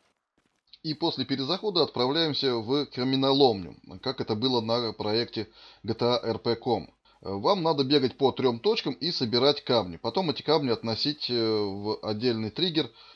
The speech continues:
который стоит за каменоломней. Ну вот как работает здесь, во-первых, посмотрите, да, э, нету красного кружочка, никакого кружочка нету, да? Нету маркера.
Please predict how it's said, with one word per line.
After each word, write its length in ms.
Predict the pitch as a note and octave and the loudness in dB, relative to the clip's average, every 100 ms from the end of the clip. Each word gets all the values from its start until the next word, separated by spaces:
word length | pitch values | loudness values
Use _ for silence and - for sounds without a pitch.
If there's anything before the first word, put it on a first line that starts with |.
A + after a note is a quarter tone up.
| _ | _
который 300 | - C3 A#2+ | 0 2 2
стоит 320 | - B2 A2 | 2 0 0
за 220 | G#2 B2 | 2 2
каменоломней. 720 | - G2 G2+ G2+ G2 C#2 - - | 2 -4 -2 -2 -4 -6 -14 -4
Ну 200 | A#2 E3 | 0 2
вот 180 | F3+ - | 2 4
как 200 | F#3 D3+ | 4 6
работает 440 | D3+ E3 D#3+ D3+ | 4 4 2 -2
здесь, 220 | D3+ G3+ | -2 -2
во-первых, 280 | C3 D#3 C#3 | 0 0 -2
посмотрите, 480 | B2 D3 D3 C3 G2+ | 0 0 0 -2 0
да, 200 | C3+ D3+ - _ - | -2 -2 -12 _ -4
э, 240 | G#2+ A2 | 0 2
нету 280 | B2 F3 - | 4 2 2
красного 420 | B2+ B2 - A2+ | 2 2 2 -2
кружочка, 440 | - A2+ G#2+ - G2 | 0 0 0 -2 -4
никакого 400 | A2 B2 G3 F3 | -4 0 0 0
кружочка 400 | A2+ C3+ - C3 | -2 -2 -2 -2
нету, 240 | A#2 F2 | -2 -2
да? 180 | A2 - _ _ _ | -6 -6 _ _ _
Нету 360 | E2+ C3 C#3+ A2 | -8 -4 -2 -2
маркера. 420 | G2 - D2 | -4 -6 -12